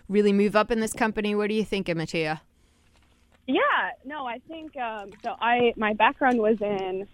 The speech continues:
Speaker 2: like, leading large teams and sales and operations, and I switched to brand management to get exposure to new, um, product development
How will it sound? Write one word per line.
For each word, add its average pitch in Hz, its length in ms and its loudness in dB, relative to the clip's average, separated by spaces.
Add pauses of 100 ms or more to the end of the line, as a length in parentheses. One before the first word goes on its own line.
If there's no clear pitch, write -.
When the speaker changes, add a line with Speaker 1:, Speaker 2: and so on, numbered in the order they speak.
(380)
Speaker 2:
like, 196 300 4
leading 214 540 2
large 202 340 2 (140)
teams 214 560 -8
and 196 180 -8
sales 190 240 0
and 196 100 -4
operations, 226 800 0
and 226 100 -2
I 196 160 0 (140)
switched 208 220 0 (580)
to 226 60 -4
brand 254 320 2
management 220 640 -2 (200)
to 262 80 -4
get 202 200 2
exposure 196 680 -4 (120)
to 180 300 -8 (340)
new, 214 480 0
um, 180 260 -2
product 294 360 2
development 226 840 0